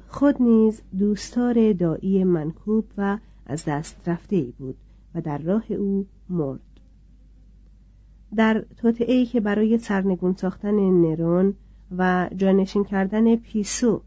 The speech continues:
چیده شده بود، شرکت جست. دستگیر شد. زیر شکنجه طاقت نیاورد.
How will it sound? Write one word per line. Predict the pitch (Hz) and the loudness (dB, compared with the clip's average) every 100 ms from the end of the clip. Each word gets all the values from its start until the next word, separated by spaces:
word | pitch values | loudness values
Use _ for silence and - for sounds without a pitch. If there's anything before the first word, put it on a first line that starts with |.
| - - - | -16 -20 -12
چیده | - 180 165 156 | 0 0 0 -4
شده | - 170 175 | -6 -2 -2
بود، | 180 226 240 233 - - - | -2 -2 -2 -4 -14 -20 -10
شرکت | - 185 180 - 160 - | -2 -2 -2 -8 -10 -10
جست. | - - - - - - - - - - - - | -10 -10 -10 -16 -18 -20 -20 -20 -20 -20 -20 -8
دستگیر | 185 180 180 - - 202 156 | -2 -2 -2 -10 -10 -6 -6
شد. | - - 131 - - - - - - | -8 -12 -12 -14 -20 -20 -20 -20 -4
زیر | 185 190 190 | 0 2 0
شکنجه | 190 180 175 175 175 185 | -2 -6 -2 0 0 -2
طاقت | 185 180 170 185 190 - | -2 -4 -4 -4 -6 -6
نیاورد. | 214 160 135 139 127 - | -4 -2 -4 -10 -12 -14